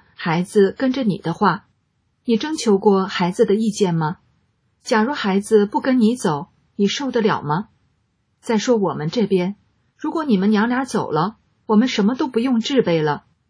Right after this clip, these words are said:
以后谁继承房产，谁养我儿子老？你说，我们这么大岁数了，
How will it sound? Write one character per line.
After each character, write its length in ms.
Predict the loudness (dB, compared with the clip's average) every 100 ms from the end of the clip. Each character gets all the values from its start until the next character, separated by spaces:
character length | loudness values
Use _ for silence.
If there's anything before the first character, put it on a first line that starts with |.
| _
以 140 | 0 2
后 400 | 2 0 0 -4
谁 320 | -4 4 4
继 200 | 4 -4
承 160 | -4 -4
房 260 | -2 -2 -2
产， 320 | -2 -2 -4 _ _ _ -8
谁 240 | 0 2
养 200 | 4 4
我 120 | 2
儿 180 | 2 0
子 140 | 0
老？ 380 | 0 0 0 -6 -10 _ _ _ _ _ _
你 120 | -6 -4
说， 400 | -2 -2 -2 -8 _ _ _
我 100 | -2
们 140 | 0 0
这 120 | 0
么 120 | 0
大 180 | 2 0
岁 240 | 0 -2
数 180 | 0 0
了， 240 | -2 -2